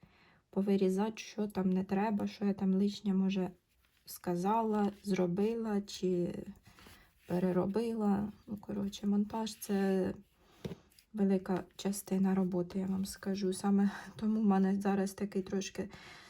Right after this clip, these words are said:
ступор з цими майстер-класами, тому що я буду зараз це робити вперше на телефоні, монтувати.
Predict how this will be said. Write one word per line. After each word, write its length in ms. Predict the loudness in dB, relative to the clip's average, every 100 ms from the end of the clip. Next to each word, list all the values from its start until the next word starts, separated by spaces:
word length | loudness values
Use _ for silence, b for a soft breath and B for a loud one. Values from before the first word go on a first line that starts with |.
| B
ступор 580 | -18 -10 -8 -4 -2 0
з 300 | 0 2 0
цими 300 | 0 2 4
майстер-класами, 880 | 4 0 -2 -4 0 -2 0 -2 0
тому 220 | 0 0
що 160 | 0 -2
я 60 |
буду 260 | 0 0 0
зараз 360 | 0 0 -2
це 180 | -4 -2
робити 320 | 0 0 -2
вперше 440 | -6 -4 -4 -2 -2
на 120 | -2
телефоні, 540 | -2 -4 -2 -4 0
монтувати. 760 | 2 2 -2 -4 -4 -6 -8